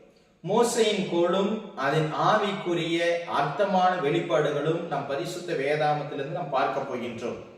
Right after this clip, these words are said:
யாத்ராகமம் நான்காம் அதிகாரம் இரண்டாம் வார்த்தையிலே தேவனாகிய கர்த்தர் மோசேயிடம் கேட்கிறார், "உன் கையில் இருக்கிறது என்ன?"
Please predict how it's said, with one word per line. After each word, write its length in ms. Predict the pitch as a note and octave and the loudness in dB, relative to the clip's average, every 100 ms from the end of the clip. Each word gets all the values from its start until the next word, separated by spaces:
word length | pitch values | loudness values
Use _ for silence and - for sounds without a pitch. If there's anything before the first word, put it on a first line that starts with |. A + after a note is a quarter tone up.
| - - _ _ D3 | -20 -20 _ _ 0
யாத்ராகமம் 840 | F3 B3 - A#3 G#3+ G#3+ G#3 G3+ | 4 4 4 4 4 4 0 -2
நான்காம் 540 | F3 E3+ G#3 G#3+ G3+ F#3 | 0 2 2 2 0 2
அதிகாரம் 480 | F3 F3 F3 F3 D#3+ | -2 2 2 4 0
இரண்டாம் 400 | E3 F#3 F3+ D#3 | 0 2 2 2
வார்த்தையிலே 500 | D#3 D#3 D#3+ E3+ F3 | 0 -2 -4 -2 -2
தேவனாகிய 760 | D3 E3 F#3+ F#3 F3+ F3 D#3 | -4 -2 0 0 0 0 -2
கர்த்தர் 420 | D3+ D3 F3+ F3 D3+ | -2 -2 -2 -2 -2
மோசேயிடம் 880 | D#3+ F3+ F#3+ E3+ D3+ D3 C3 - - | -2 -2 -4 -4 -4 -4 -6 -10 -6
கேட்கிறார், 680 | D#3 D3+ C#3+ D3 C#3+ C#3+ D#3 | -4 -4 -4 -2 -2 -4 -6
"உன் 220 | D3+ D3+ | -4 -2
கையில் 380 | F3 F#3+ A3+ F3+ | 0 0 0 0
இருக்கிறது 520 | E3+ D#3+ D#3+ D#3 D3 | 0 -2 -4 -6 -4
என்ன?" 340 | A#2+ B2+ C3 | -6 -2 -2